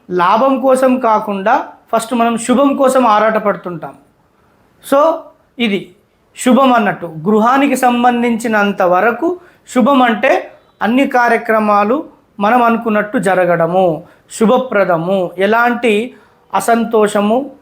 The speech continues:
ఇలాంటివి జరగకుండా. So, అందుకే దీని అర్థం అనేది చెప్పడం అనేది ఏ విధంగా కరెక్ట్ కాదు అనిపించింది, అందుకోసమే నేను రాయలేదు. శుభం అంటే అన్ని పనులు సక్సెస్ కావడం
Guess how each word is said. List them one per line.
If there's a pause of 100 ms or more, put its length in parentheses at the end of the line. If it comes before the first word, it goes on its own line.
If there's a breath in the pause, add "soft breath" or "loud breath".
(120)
ఇలాంటివి
జరగకుండా. (160)
So,
అందుకే
దీని
అర్థం
అనేది (360 loud breath)
చెప్పడం
అనేది (600 soft breath)
ఏ
విధంగా
కరెక్ట్
కాదు
అనిపించింది,
అందుకోసమే
నేను
రాయలేదు.
శుభం
అంటే
అన్ని
పనులు
సక్సెస్
కావడం